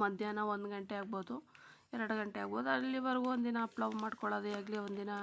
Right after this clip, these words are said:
ಪ್ಯಾಕಿಂಗ್ ಮಾಡ್ಕೊಳ್ಳೋದೇ ಆಗಲಿ, ಒಂದಿನ ಸೇಲ್ ಮಾಡೋದಾಗಲಿ, ಈ ರೀತಿ ನಡೀತಾ ಇರುತ್ತೆ. ಆ, ಒಂದು ಪಾರ್ಟ್ ಟೈಮ್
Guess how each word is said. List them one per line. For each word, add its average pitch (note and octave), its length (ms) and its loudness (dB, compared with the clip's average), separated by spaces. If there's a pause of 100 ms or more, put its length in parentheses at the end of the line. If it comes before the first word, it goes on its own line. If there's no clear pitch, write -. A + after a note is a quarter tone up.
(120)
ಪ್ಯಾಕಿಂಗ್ G#3+ 360 -4
ಮಾಡ್ಕೊಳ್ಳೋದೇ G3+ 480 -6
ಆಗಲಿ, G3+ 180 -4 (600)
ಒಂದಿನ G#3+ 260 2 (160)
ಸೇಲ್ A#3 380 2
ಮಾಡೋದಾಗಲಿ, G#3 580 0
ಈ - 100 2
ರೀತಿ A3+ 240 -2 (160)
ನಡೀತಾ G3 300 -6 (100)
ಇರುತ್ತೆ. G3 300 -8 (760)
ಆ, A#3+ 40 6 (580)
ಒಂದು A#3 180 0
ಪಾರ್ಟ್ A3+ 220 4
ಟೈಮ್ A3+ 140 0